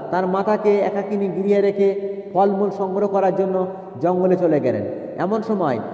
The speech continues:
মালাকুল মউত এসে হযরত মরিয়ম আলাইহিস সালামের নিকট উপস্থিত হলেন। হযরত মরিয়ম, মরিয়ম আলাইহিস সালাম মালাকুল মউতকে দেখে ভীত স্বরে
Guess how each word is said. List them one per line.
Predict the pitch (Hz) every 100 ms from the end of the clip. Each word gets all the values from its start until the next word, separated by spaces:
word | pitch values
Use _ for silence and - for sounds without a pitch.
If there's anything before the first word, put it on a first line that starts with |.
| -
মালাকুল | 151 185 202 202 202
মউত | 190 202 208
এসে | - 160
হযরত | 170 180 190 180
মরিয়ম | 180 202 202
আলাইহিস | 190 190
সালামের | 196 190 185
নিকট | 180 180 180 180 180 - 175
উপস্থিত | 151 214 214 170
হলেন। | 139 110 - - -
হযরত | 160 185
মরিয়ম, | 196 208 220 220 202 214
মরিয়ম | 190 208 214
আলাইহিস | 214 208
সালাম | 214 208 208 202 - - -
মালাকুল | 165 202 214 220
মউতকে | 202 202 220 214 185
দেখে | 196 196 143 - - - -
ভীত | 143 185
স্বরে | 214 208 202 190 190